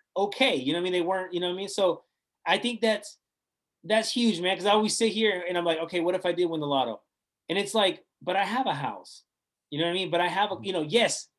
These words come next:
will we have nicer toys? Probably,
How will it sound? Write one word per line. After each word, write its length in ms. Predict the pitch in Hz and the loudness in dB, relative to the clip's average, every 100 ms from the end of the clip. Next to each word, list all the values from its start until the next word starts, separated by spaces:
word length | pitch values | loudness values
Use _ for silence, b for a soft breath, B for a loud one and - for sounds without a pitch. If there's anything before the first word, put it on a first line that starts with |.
| _ _ _ - | _ _ _ 0
will 160 | 180 | 2
we 120 | 202 | 2
have 320 | 180 190 175 160 _ | 2 2 2 -6 _
nicer 380 | 160 180 190 190 | -2 0 0 -4
toys? 500 | - 190 208 277 302 _ _ - | -2 0 0 -2 -6 _ _ -2
Probably, 540 | 175 160 135 117 | 0 2 0 -4